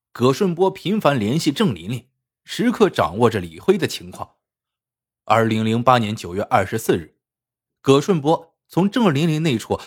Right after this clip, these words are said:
听到了一个坏消息：李辉苏醒过来了，只不过记忆还没恢复。一旦李辉彻底恢复了，自己根本逃不过追查。葛顺波强迫自己冷静下来，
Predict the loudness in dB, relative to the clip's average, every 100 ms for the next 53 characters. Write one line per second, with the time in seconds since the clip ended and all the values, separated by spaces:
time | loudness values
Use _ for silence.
0 | _ -10 -6 0 0 0 -4 -6 -2 0
1 | 0 -2 -6 -6 -14 _ _ _ _ -10
2 | -6 -4 -2 -2 -4 _ _ _ -6 -2
3 | -2 -4 -8 -4 -4 -6 -16 _ _ _
4 | _ _ -6 -4 0 0 -2 -8 -8 -4
5 | -2 -4 -8 _ _ 0 2 0 0 -2
6 | -4 -14 _ _ _ _ _ _ _ _
7 | _ _ _ 2 2 2 0 -2 -4 -2
8 | -2 0 0 0 -2 -2 0 0 -4 -4
9 | _ _ _ _ 2 2 2 -12 -14 _
10 | -6 -4 -2 -6 -8 -4 0 0 0 -2
11 | -2 -6 -6 -14 _ _ _ _ _ _
12 | _ _ _ _ _ _ 0 2 2 2
13 | 0 0 -2 0 0 -2 -2 -4 -8 -6
14 | -4 -2 -6 -8